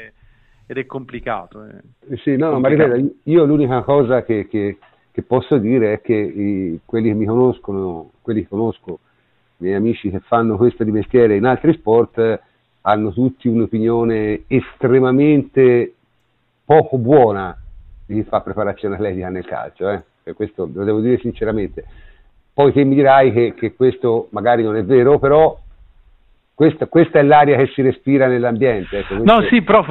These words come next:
Speaker 1: ma sai perché? Perché negli altri sport puoi provare tante cose, per, per esempio puoi provare con l'alimentazione a migliorare, cioè nel calcio è complicato,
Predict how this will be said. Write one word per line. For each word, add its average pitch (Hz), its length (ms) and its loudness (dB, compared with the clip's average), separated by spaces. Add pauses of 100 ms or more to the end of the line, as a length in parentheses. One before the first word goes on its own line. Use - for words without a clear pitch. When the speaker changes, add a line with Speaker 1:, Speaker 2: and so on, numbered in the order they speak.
Speaker 1:
ma 151 160 2
sai 220 140 2
perché? 156 320 2
Perché 143 320 2
negli 147 220 4
altri 202 300 0
sport 120 460 2
puoi 151 180 4
provare 165 400 4
tante 160 300 2
cose, 127 420 4
per, 139 220 2
per 139 140 4
esempio 120 480 2 (260)
puoi 143 160 6
provare 170 380 2
con 151 140 -2
l'alimentazione 143 840 -4
a 147 40 -4
migliorare, 123 840 -8 (340)
cioè 123 140 -18
nel 127 100 -14
calcio 208 280 0
è - 40 -8
complicato, 120 760 -8